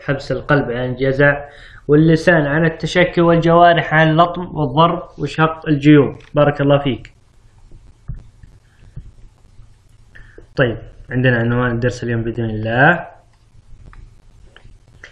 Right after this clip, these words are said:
أمر المؤمن كله خير بإذن الله سبحانه وتعالى. راح نتعرف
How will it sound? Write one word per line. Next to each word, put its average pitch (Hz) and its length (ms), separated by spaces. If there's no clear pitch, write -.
أمر 127 240
المؤمن 127 440
كله 120 340
خير 120 540
بإذن 120 200
الله 113 220
سبحانه 107 500
وتعالى. 104 520
راح 165 160
نتعرف 151 760